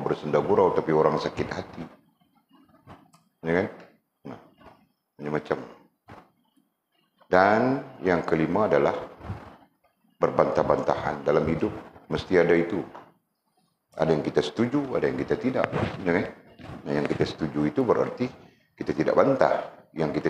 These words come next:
tidak bersetuju itu kita bantah. Ya kan? Jadi berbantah-bantahan pun perlu dilihat ataupun perlu berhati-hati. Ya, kerana ia mempunyai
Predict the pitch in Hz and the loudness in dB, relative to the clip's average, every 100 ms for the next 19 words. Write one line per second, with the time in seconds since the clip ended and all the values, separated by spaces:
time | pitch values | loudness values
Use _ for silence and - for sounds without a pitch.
0 | 80 76 - 73 - 76 64 69 - - | 0 0 0 -2 -6 -12 -6 -6 -6 -10
1 | - - 85 127 - - - - _ _ | -4 0 2 2 0 -4 -6 -18 _ _
2 | - 78 101 - _ - _ _ _ _ | -6 -2 -4 -6 _ -20 _ _ _ _
3 | _ - - _ _ - - _ - _ | _ -20 -20 _ _ -20 -20 _ -20 _
4 | _ _ 78 92 92 80 78 76 80 76 | _ _ 0 2 2 2 2 0 0 0
5 | 71 - 69 69 80 107 131 - - _ | 2 2 0 0 0 -2 -8 -18 -20 _
6 | _ _ _ _ _ _ _ _ _ _ | _ _ _ _ _ _ _ _ _ _
7 | _ _ _ _ _ _ _ _ _ _ | _ _ _ _ _ _ _ _ _ _
8 | _ _ 101 101 98 - 80 80 76 78 | _ _ 4 4 0 -2 2 0 2 0
9 | 76 78 - - - - _ _ - 82 | 0 -4 -8 -10 -18 -20 _ _ -4 -2
10 | 78 78 78 78 78 80 - - - _ | -2 -4 -2 0 0 -2 -12 -20 -20 _
11 | _ - 71 78 76 71 65 - 67 - | _ -2 0 0 -4 -6 -10 -10 -16 -16
12 | _ _ - - _ _ - - - - | _ _ -20 -20 _ _ -4 -4 -4 0
13 | 78 76 82 92 90 73 - 80 76 73 | 2 2 4 4 4 0 -2 -2 0 0